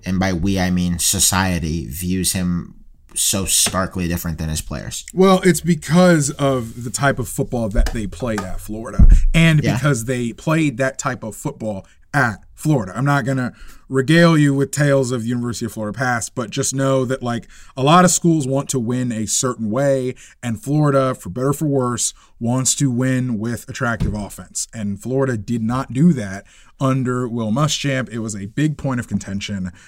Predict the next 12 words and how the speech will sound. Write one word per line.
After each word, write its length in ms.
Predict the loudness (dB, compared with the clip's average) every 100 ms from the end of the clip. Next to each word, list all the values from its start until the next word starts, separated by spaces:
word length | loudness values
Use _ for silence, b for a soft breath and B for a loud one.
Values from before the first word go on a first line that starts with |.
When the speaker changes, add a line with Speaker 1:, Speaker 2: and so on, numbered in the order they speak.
| B -6
Speaker 2:
Um, 560 | -4 -4 -4 -4 -6
the 200 | -8 -6
offense 380 | -4 -4 -6 -6
was 200 | -6 -10
very 440 | -8 -6 -2 -2 -2
much 400 | -2 -4 -8 -12
stuck 280 | -10 -8
in 60 | -8
the 60 | -6
past 360 | -4 -4 -4 -8
and 140 | -6
never 380 | -4 -4 -6 -6